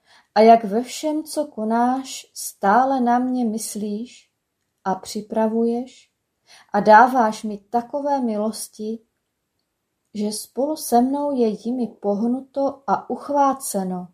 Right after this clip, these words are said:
nebe i země a všichni ti říkáme díky, díky. Ach, svatá Matičko, vryj do mého srdce svá svatá slova.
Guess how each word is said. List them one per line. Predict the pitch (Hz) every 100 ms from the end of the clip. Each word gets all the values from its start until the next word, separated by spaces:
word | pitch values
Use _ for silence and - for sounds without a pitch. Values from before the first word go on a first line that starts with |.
| -
nebe | 190 214 226 262
i | 247 233
země | 226 180 180 190 202 233 - _ _ _ _ _ _ _ _
a | 202
všichni | 220 - 311 - 262 247
ti | 247
říkáme | 233 226 233 240 220 214 208 202
díky, | 185 196 240 - 196 185 170 _ _ -
díky. | 180 247 262 247 - 175 170 _ _ _ _ _ _ _ _ _ _ _ _ _ _ _ _ _ _ _
Ach, | 233 233 -
svatá | - 208 226 233 220
Matičko, | 202 190 196 208 - - 185 185 _ _ _ _
vryj | 165 220 277 285
do | 233
mého | 226 233 240 226 233
srdce | - 214 - - 196
svá | 190 - 185 202 202
svatá | 202 - 185 214 226 220
slova. | 220 - 185 180 170 175